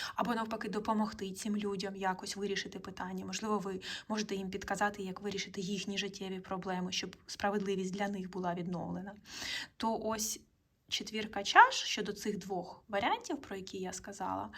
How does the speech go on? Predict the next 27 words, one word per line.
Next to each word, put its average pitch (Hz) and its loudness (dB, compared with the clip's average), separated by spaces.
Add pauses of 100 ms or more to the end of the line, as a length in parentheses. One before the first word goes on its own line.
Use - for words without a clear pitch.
(340)
вона 254 6
каже 262 6
про 240 -2
те, 427 2
що, - 2
можливо, 277 8
ви 233 6
не 262 10
зразу 220 6
зрозумієте, 196 -2
що 220 0
ось 220 2
та 196 8
можливість 190 4
відновити 202 0
справедливість 185 -2
або 190 0
побачити 180 0
людину, 185 -2
яка 196 2 (380)
дійсно 185 -6
для 185 -2
вас 175 2
важлива 180 -2
у 175 -2
вашому 170 0
житті, 175 -6